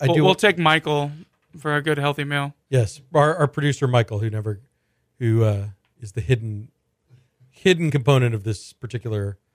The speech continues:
Speaker 1: podcast. Uh, yes, we'll, we'll buy Michael lunch. Avocado toast for everybody.
Speaker 2: Yes, some, some yogurt salad.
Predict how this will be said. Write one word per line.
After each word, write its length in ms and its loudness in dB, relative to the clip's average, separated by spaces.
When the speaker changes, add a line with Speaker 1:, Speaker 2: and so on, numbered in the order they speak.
Speaker 1:
podcast. 640 -2
Uh, 100 -6
yes, 340 2
we'll, 160 -6
we'll 160 -6
buy 220 4
Michael 300 0
lunch. 320 -8
Avocado 420 4
toast 280 2
for 80 -2
everybody. 400 -4
Speaker 2:
Yes, 380 -12
some, 360 -6
some 240 -4
yogurt 400 2
salad. 460 -4